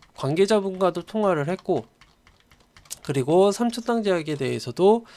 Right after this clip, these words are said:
어, 탐방했던 내용들에 대해서 다 올려드리고 있습니다. 그렇기 때문에 우리 주주분들은 이러한 내용들 참고해 보시면 될 것 같고, 그리고 오늘 새로운 나온 소식이 전달이 되었죠. 보시는 것처럼 화이자에서 경구용 비만약에 대한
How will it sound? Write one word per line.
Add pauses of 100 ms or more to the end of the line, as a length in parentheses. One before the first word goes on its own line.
(360)
어,
탐방했던
내용들에
대해서
다
올려드리고
있습니다. (260)
그렇기
때문에 (380)
우리
주주분들은
이러한
내용들 (280)
참고해
보시면
될
것
같고, (300)
그리고
오늘
새로운
나온
소식이
전달이
되었죠. (360)
보시는
것처럼
화이자에서
경구용
비만약에
대한